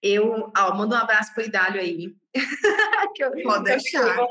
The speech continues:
Speaker 1: mandar um abraço pro Idálio ao vivo, vai ficar gravado pra todo mundo que ouvir, ouvir o abraço do Idálio.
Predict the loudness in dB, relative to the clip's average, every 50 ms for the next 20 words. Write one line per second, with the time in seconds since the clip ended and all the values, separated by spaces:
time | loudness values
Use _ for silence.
0 | -2 -4 -2 0 2 4 4 4 4 4 2 2 0 -2 -4 -2 0 2 2 2
1 | 2 0 -2 -4 -4 0 2 2 2 2 0 -4 -10 -14 _ -8 -4 -2 -2 -2
2 | -2 -4 -4 -4 -2 -2 -2 -2 -2 -2 -2 0 0 0 0 0 0 0 2 2
3 | 2 2 0 -2 -4 -4 -4 -4 -6 -6 -4 -6 -6 -4 -4 -6 -6 -6 -8 -8
4 | -6 -6 -6 -6 -6 -4 -4 -4 -2 -2 -2 -4 -4 -6 -8 -6 -6 -6 -6